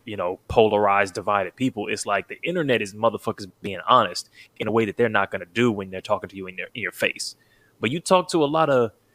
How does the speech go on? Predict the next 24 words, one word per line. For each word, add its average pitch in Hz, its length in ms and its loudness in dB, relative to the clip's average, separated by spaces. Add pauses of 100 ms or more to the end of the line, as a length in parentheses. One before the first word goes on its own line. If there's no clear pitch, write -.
(200)
you 165 100 -4
talk - 220 0
to 175 60 6
a - 20 8
lot 151 160 6
of 117 80 0
people 135 260 2
and 110 100 -4
you 117 100 -2
really 110 420 -2
start 127 260 4
asking 117 360 4
them 110 340 -6
kind 120 200 -2
of 95 260 -4 (400)
penetrating 135 540 0
questions 139 400 -2 (120)
about 98 240 0
why 113 220 6
they 117 100 -2
think 123 240 -8
what 117 100 -8
they 110 140 -2
think, 165 400 -8